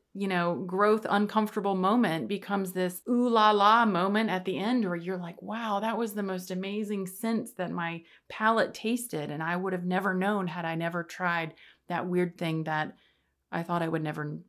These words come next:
you know, eat because I didn't even know it existed." But remember, these life adventures don't always have to be a-, about food. They can absolutely be about traveling to different destinations or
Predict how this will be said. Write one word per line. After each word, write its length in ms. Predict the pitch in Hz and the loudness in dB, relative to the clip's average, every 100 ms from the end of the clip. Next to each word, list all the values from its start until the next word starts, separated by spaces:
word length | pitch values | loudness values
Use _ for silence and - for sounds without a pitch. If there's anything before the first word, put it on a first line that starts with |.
| _ | _
you 140 | 170 151 | -6 -6
know, 100 | 143 | -4
eat 260 | 180 156 - | -6 -8 -6
because 220 | 165 160 | -6 -4
I 60 | 165 | -4
didn't 160 | 170 | -4
even 140 | 165 160 | -4 -6
know 140 | 151 | -6
it 80 | - | -8
existed." 640 | 160 156 196 - - - - - | -8 -4 -4 -6 -10 -10 -8 2
But 240 | 208 226 | 4 6
remember, 680 | 226 240 254 175 147 - - | 8 8 8 8 4 0 -6
these 340 | 180 208 208 185 | -2 2 2 2
life 340 | 190 214 233 | 4 4 4
adventures 480 | 240 180 175 180 170 | 2 2 2 0 -2
don't 160 | 156 165 | 0 2
always 180 | 196 | 2
have 160 | 233 240 | 2 0
to 80 | 240 | 2
be 100 | 254 | 2
a-, 160 | 262 - - | 2 -2 -2
about 440 | 208 214 226 - | 4 6 6 4
food. 360 | 190 160 156 165 | 0 2 0 -2
They 140 | 175 | -2
can 120 | 175 190 | -2 0
absolutely 680 | 170 190 - 190 180 170 175 | 2 2 2 0 2 0 -2
be 220 | 170 165 | 0 -2
about 360 | 160 151 156 - - - _ | 2 2 2 -2 -18 -20 _
traveling 580 | - - 208 202 208 196 | -6 6 8 8 6 4
to 100 | 185 | 2
different 300 | 180 170 170 | 0 0 0
destinations 920 | 165 165 - 165 156 151 151 143 143 - | -2 -4 -4 -2 -2 -6 -6 -4 -6 -6
or 340 | 170 156 151 | -2 0 -2